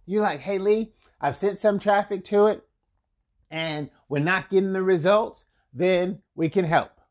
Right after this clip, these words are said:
We can d-, help you. Uh, so schedule a call with us. We'll get some, um, get some eyes on it, maybe give some feedback, or you may need us to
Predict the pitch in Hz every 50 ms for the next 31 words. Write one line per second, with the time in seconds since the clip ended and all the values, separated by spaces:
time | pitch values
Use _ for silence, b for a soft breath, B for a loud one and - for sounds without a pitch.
0 | _ _ - 160 165 - - 190 180 165 139 160 - - - 180 180 180 - -
1 | 165 175 180 180 180 185 185 185 180 180 180 _ _ _ _ _ _ _ - -
2 | 120 120 113 107 - - - - 170 139 - - 175 165 160 156 175 160 - -
3 | 175 170 170 170 165 170 180 180 175 - - 180 175 165 165 - - - - -
4 | _ _ _ _ _ _ _ _ _ _ _ _ _ _ _ - 127 117 147 135
5 | - - - 151 143 143 143 139 131 127 127 104 - _ _ _ _ _ _ _
6 | _ - _ _ _ - 107 104 101 104 107 101 98 101 98 92 90 87 _ _
7 | _ - 127 123 147 - - 151 143 143 151 151 151 151 131 151 156 151 147 151
8 | 147 - _ _ _ _ _ - 135 139 139 131 143 143 147 127 - - 160 147
9 | 131 - - 160 151 151 131 131 151 151 165 156 - - - 180 196 208 214 208
10 | 208 196 196 202 208 214 214 208 208 208 208 208 214 208 202 - _ - 220 208
11 | 202 208 208